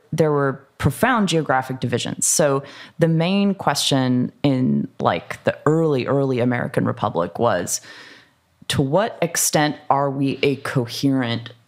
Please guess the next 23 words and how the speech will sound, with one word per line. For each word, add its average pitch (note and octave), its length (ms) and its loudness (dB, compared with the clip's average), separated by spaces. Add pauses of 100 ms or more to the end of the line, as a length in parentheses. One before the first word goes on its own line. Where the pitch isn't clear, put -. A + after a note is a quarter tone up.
(260)
project, - 600 -4 (240)
a D3+ 40 0
coherent C#3 500 -2
state? - 440 -2 (460)
Um, B2 460 0
there D3+ 140 2
was D3 100 -2
a E3+ 60 0
lot F3 380 -2
of D#3+ 380 -2
opposition C3 760 -2 (180)
to, C3 640 0
um, C3 300 -2
the C#3 80 -6
Constitution, - 920 -4 (520)
um, C3 560 0 (640)
for F3 380 0
the D3 100 -2
reason C3+ 460 0
that B2+ 420 -2 (1500)
people C#3+ 440 2
in, B2+ 300 0 (140)
in C3 420 2